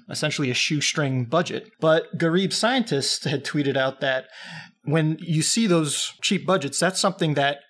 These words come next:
we shouldn't see as a positive. That's actually a negative, that there should be more money towards the space program, that they should be able to lavish more on these, you know,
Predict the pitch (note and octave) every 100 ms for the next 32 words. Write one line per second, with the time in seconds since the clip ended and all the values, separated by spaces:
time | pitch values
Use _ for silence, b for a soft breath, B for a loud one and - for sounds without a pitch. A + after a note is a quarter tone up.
0 | - D#3 D3 - A3 E3+ - - D3+ C#3+
1 | B2+ D#3 E3+ D3+ C3 C3 C3+ D3+ D3 C#3+
2 | - - C#3 C3 B2+ - C#3 D3+ E3+ B2+
3 | A2 - - _ _ D3+ C#3+ - D3+ -
4 | - G3+ D3+ D3+ D3+ D#3+ D3 E3+ C3+ C3
5 | C3+ - _ - C3+ C3 A#2+ - - -
6 | C3+ - B2+ - C3 B2+ C3 C3 C#3 C#3
7 | C3+ - E3 D3 D3 C#3+ C#3+ - C#3 C3
8 | B2 B B B C#3+ C3+ C3+ B2 D3+ D3
9 | C#3 B2+ B2+ C#3+ C3 B2+ B2+ A#2+ A#2 -
10 | B2+ B2 - - B2+ A#2